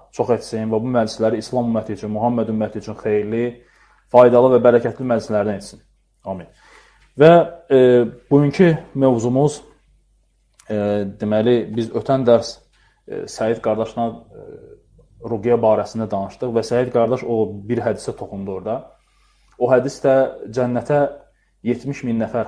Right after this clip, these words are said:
hansı ki, e, heç bir sorğu-sual görmədən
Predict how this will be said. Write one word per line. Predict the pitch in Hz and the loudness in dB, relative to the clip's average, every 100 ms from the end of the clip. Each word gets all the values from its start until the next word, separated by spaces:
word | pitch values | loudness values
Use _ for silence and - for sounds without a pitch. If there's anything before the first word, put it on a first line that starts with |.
| 104 | -6
hansı | 107 123 | -8 -8
ki, | - 110 127 139 - _ _ _ _ - | -6 -2 0 -2 -6 _ _ _ _ -8
e, | 101 | -4
heç | 139 143 | -2 -2
bir | 123 | -2
sorğu-sual | - 127 113 107 - 120 110 | -2 0 0 0 0 0 2
görmədən | 127 120 104 110 120 139 | 0 0 0 0 0 -2